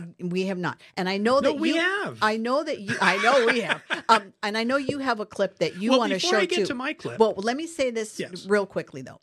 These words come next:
Speaker 1: So this is not the first time this has happened. In twenty seventeen on the Big Island, there was, um, actually the
Speaker 2: Probably the,
Speaker 1: university
Speaker 2: the
Speaker 1: up
Speaker 2: same
Speaker 1: there.
Speaker 2: two.
Speaker 1: <laughs>
Speaker 2: Who knows?
Speaker 1: No, it was different. They
Speaker 2: Oh.
Speaker 1: were different. So there were two, um,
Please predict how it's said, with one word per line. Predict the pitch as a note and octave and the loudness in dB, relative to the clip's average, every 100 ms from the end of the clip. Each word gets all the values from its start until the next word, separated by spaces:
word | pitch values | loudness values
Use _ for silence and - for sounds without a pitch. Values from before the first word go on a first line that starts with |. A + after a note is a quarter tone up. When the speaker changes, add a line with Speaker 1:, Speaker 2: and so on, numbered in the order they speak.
| _ - | _ -16
Speaker 1:
So | - B3 G3+ E3 | 0 2 2 2
this | E3+ B3+ - | -4 -6 -6
is | C4 | -6
not | A#3+ A#3+ - | -2 -2 -4
the | |
first | - A3 G#3+ G#3 | -6 -4 -4 -4
time | F#3 E3 | -4 -4
this | E3 | -6
has | E3 D#3 | -6 -6
happened. | C3 C#3+ C3 | -6 -10 -8
In | F3 E3+ | -8 -8
twenty | - G3 A3 B3+ | -4 -2 0 -2
seventeen | B3+ A#3 G#3+ A3 G#3 G#3+ G3+ | -4 -2 -2 -4 -4 -4 -2
on | F#3 | -4
the | E3 | -2
Big | F#3 E3+ | 0 0
Island, | B2+ A#2+ A#2+ D3 - _ - _ | -4 -6 -12 -14 -16 _ -20 _
there | E3 F3 | 2 2
was, | E3 D#3+ D3 E3 | 0 -4 -6 -8
um, | E3+ D#3 C#3+ C#3 - | -8 -6 -8 -6 -2
actually | G3 - G3+ F3+ - E3 | -2 -4 -10 -10 -14 -6
the | E3 D#3 E3+ | -4 -2 -2
Speaker 2:
Probably | G3 G3+ | -2 0
the, | |
Speaker 1:
university | A3 C4+ - G#3+ | 0 -2 -2 -2
Speaker 2:
the | F#3 | 0
Speaker 1:
up | D3+ | 0
Speaker 2:
same | - D#3 | -2 -4
Speaker 1:
there. | C3+ | -6
Speaker 2:
two. | - D#3 B2 - _ | -6 -6 -8 -12 _
Speaker 1:
<laughs> | F3 - - - C#3+ - - | -4 -4 -8 -16 -16 -14 -8
Speaker 2:
Who | D3 | -6
knows? | D3+ | 0
Speaker 1:
No, | G#3+ G#3+ | 2 2
it | F3 | -2
was | F3 | -4
different. | F#3 F#3 D#3 - | -4 -6 -8 -2
They | F3+ | -2
Speaker 2:
Oh. | |
Speaker 1:
were | E3+ | 0
different. | D#3+ D3+ C#3 - - - | -6 -10 -16 -20 -20 -2
So | A3 | 0
there | G#3+ G#3 | 0 -2
were | F#3 | -4
two, | F#3 - C4 C4 B3 _ _ G3+ | -6 -8 -8 -8 -10 _ _ -2
um, | F#3 E3+ | -2 -4